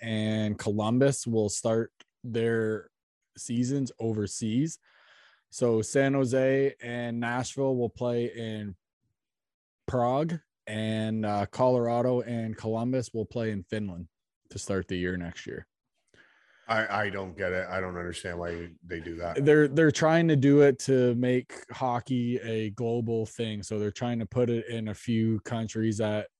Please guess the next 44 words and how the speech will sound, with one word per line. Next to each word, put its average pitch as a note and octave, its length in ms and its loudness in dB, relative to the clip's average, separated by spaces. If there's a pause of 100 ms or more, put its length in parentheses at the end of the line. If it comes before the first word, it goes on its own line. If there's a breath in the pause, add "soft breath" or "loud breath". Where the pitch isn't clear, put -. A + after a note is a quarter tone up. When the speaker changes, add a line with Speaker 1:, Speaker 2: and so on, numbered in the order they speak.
(300)
Speaker 1:
hockey A#2 480 -2
necessarily A2 720 0
isn't A2 460 -4
the A2 100 -4
most G#2+ 580 -4 (420)
cr-, - 300 -6
like, G#2+ 260 2
they're A2 140 4
not, A2 220 0
like, G2+ 180 -4
hockey A2 400 -6
crazy A#2+ 480 0
over C3+ 200 2
there. D#3 220 2 (320 loud breath)
Speaker 2:
But B2 120 2
Speaker 1:
So E3 80 8
Speaker 2:
didn't E3 100 6
you D#3+ 100 10
Speaker 1:
they're D3+ 100 6
Speaker 2:
say B2 60 4
Finland? D#3+ 560 4 (560)
Speaker 1:
Finland D3+ 400 6
is B2 120 4
one B2+ 180 6
of A#2 60 2
them, A2+ 100 2
but C#3 180 6
they're, D3+ 300 6 (300)
yeah, G3 200 6
but C3+ 200 0
they E3 160 4
might E3+ 320 2
not, D#3 260 -4
just C#3+ 240 -10
might D3+ 160 -2
not C3+ 160 -2
have C3+ 200 0
a C3+ 60 0
lot B2+ 220 0
of A2 100 -4
stuff - 440 -4
there A#2 260 -2
for A#2 380 -4
hockey. F2+ 500 -12